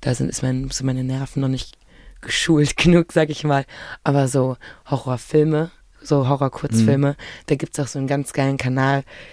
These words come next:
Speaker 1: ähm, Alter ist, also der heißt, wird wahrscheinlich nicht so ausgesprochen, weil der ist nicht deutsch, aber da gibt's super kranke, äh, Horrorkurzfilme. Müsst ihr mal reinschauen.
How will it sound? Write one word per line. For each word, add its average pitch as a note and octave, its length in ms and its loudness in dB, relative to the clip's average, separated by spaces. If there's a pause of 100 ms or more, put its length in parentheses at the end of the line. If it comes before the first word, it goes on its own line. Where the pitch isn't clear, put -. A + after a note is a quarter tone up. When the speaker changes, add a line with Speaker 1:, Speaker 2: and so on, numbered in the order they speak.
(360)
Speaker 1:
ähm, A#2+ 500 2 (100)
Alter C3+ 540 2 (960)
ist, - 360 -10
also C3 200 0
der A#2 100 0
heißt, - 580 -4
wird C#3 120 -4 (180)
wahrscheinlich D3 460 0
nicht E3 140 -8
so C#3 100 2
ausgesprochen, C#3 600 -4
weil C3 80 -6
der C#3 80 -6
ist B2+ 100 -14
nicht - 180 -14
deutsch, - 340 -4
aber A#2+ 260 -4 (760)
da - 100 -20
gibt's - 360 -12
super C3+ 280 2
kranke, C3 640 -2 (600)
äh, B2 260 -2
Horrorkurzfilme. B2+ 1040 -4 (500)
Müsst - 200 -8
ihr C3 40 -4
mal B2 120 -4
reinschauen. A#2+ 520 -8